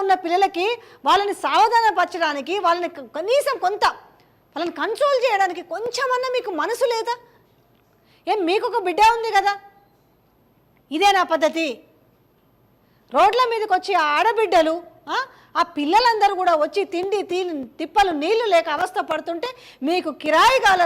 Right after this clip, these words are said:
లెక్క కనపడుతున్నారా? అంటే ఎంత రెచ్చగొట్టుడు ఈ మాటలు! ఎప్పుడన్నా చూసినామా ఈ పదేండ్లలో ఇంత ఘనమా? చేస్తే చేయి, లేకపోతే లేదు, ఉంటే ఊడు, ఉంటే ఉండు, లేకపోతే ఊడితే ఊడు అన్నట్టుగా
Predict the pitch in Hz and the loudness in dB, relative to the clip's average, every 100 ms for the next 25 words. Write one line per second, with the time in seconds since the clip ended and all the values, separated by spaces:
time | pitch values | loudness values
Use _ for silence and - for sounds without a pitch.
0 | 302 277 262 254 247 240 240 214 226 226 | 0 -4 -8 -12 -10 -12 -12 -12 -10 -12
1 | 233 _ _ 240 254 233 294 339 349 339 | -14 _ _ -14 -10 -6 -6 0 2 2
2 | 330 392 381 392 381 359 349 349 349 427 | 2 0 2 0 -2 -2 -2 -2 -4 -6
3 | - _ _ _ _ _ _ _ _ _ | -16 _ _ _ _ _ _ _ _ _
4 | _ _ _ _ - 339 370 480 480 403 | _ _ _ _ -2 -2 2 2 2 0
5 | 440 440 392 403 370 381 330 359 403 403 | 0 -2 -2 -2 -4 -2 0 2 4 4
6 | 415 427 - _ _ 294 440 508 427 427 | 2 0 -6 _ _ -8 -2 0 4 4
7 | 415 359 349 - _ _ _ _ _ _ | 4 2 -4 -16 _ _ _ _ _ _
8 | _ _ _ - 330 466 494 466 494 480 | _ _ _ 2 4 4 2 0 2 4
9 | 440 427 427 427 349 359 415 302 - - | 4 2 -2 0 4 6 4 2 -8 -18
10 | _ 277 370 427 392 320 381 494 494 285 | _ -8 -6 2 2 4 2 2 0 -4
11 | 339 359 359 370 480 427 403 453 381 330 | -4 2 2 2 2 0 0 -4 -2 -2
12 | 381 403 339 370 370 349 294 262 | 0 2 2 2 2 0 -4 -4